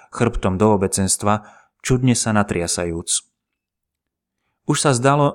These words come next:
že sa všetko upokojí a predstavenie sa dôstojne dohrá, keď tu pán učiteľ v pedagogickej horlivosti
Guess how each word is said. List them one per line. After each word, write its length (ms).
že 80
sa 160
všetko 320
upokojí 720
a 160
predstavenie 640
sa 320
dôstojne 640
dohrá, 640
keď 160
tu 80
pán 240
učiteľ 640
v 80
pedagogickej 720
horlivosti 720